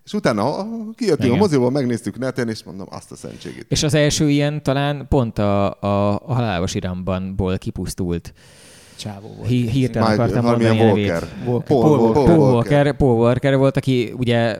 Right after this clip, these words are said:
Speaker 2: forgatás közben, ö, halt meg nagyjából, és még voltak olyan jelenetek, amikbe őt bele kellett volna rakni, és ott, ö,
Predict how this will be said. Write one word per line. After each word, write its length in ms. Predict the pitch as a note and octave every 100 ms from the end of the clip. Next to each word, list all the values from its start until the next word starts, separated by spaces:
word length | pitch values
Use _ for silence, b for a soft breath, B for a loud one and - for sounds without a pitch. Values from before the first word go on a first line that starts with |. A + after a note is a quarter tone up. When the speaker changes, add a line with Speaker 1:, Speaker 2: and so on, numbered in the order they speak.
| B2
Speaker 2:
forgatás 500 | - B2 A2 G#2 -
közben, 640 | A#2 G#2 G2+ F#2 F#2+ - -
ö, 40 | - G2 F#2 F#2 A2+
halt 260 | A#2+ G#2 F#2+
meg 180 | G#2 F#2+
nagyjából, 380 | F#2+ A#2 B2 B2
és 100 | -
még 160 | G#2
voltak 280 | G#2+ G2+ F#2
olyan 140 | G#2 F#2+
jelenetek, 400 | F#2 E2+ F2 F#2+
amikbe 320 | F2 E2+ F2
őt 220 | F2 F2
bele 180 | F2+ E2+
kellett 300 | F2+ E2+ E2
volna 240 | F#2+ F2
rakni, 300 | F#2 G2+ B2+
és 240 | B2 A#2+ A#2+
ott, 260 | A2 -
ö, 220 | A#2 G#2